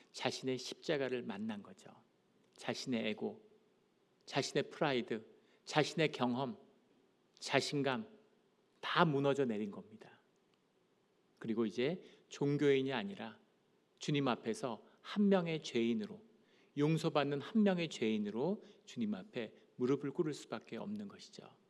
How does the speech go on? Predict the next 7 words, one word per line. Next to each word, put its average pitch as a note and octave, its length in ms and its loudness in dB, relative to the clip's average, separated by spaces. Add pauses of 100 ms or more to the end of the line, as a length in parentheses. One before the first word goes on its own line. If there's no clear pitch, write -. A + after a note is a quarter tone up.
(640)
이것이 A#2+ 320 -2
우리가 A2 220 -2
만나는 G2 540 -6 (280)
신앙의 A2 720 -8 (680)
이 A#2 360 0
중요한 A#2 560 -4
단계입니다. G2+ 680 -10